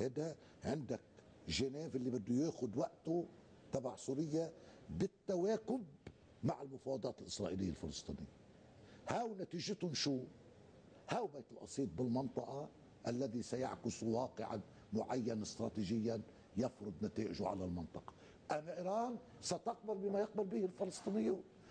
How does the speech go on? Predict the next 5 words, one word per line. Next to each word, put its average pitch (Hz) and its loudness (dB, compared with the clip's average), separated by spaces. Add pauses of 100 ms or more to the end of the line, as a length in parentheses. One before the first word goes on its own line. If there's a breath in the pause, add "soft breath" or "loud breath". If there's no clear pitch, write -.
(160 loud breath)
ما 220 6
بتعترف 202 -2
بإسرائيل، 139 2 (960 loud breath)
ترفض 202 0
إسرائيل. 151 -2